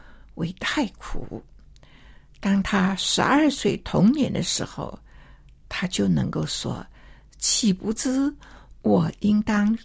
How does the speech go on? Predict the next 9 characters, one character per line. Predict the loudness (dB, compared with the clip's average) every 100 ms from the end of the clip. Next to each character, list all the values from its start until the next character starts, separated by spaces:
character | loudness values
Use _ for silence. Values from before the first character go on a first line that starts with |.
| -8
以 | -4 -2 -2
我 | -2 -4 -6
父 | -8 0 2
的 | 2 2
事 | 0 0 -2 -8 -8
为 | -8 -6 -8
念 | -2 2 2
吗？” | 2 0 -4 -12 -20 -20 -20 -20 -20 -20 -20 -20 -20 -20 -20 -20 -20 -20 -14
他 | -4 -4 -4 -10 -16